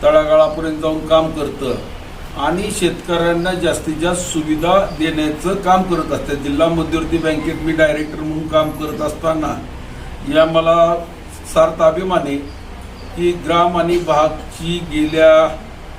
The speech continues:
मला तीन वर्ष झाले बँकेत निवडून येऊन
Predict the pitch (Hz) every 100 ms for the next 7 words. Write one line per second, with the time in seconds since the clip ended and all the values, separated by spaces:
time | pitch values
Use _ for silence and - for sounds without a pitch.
0 | - - - 135 147 151 151 175 170 170
1 | 160 160 156 160 156 147 156 151 151 143
2 | 139 139 143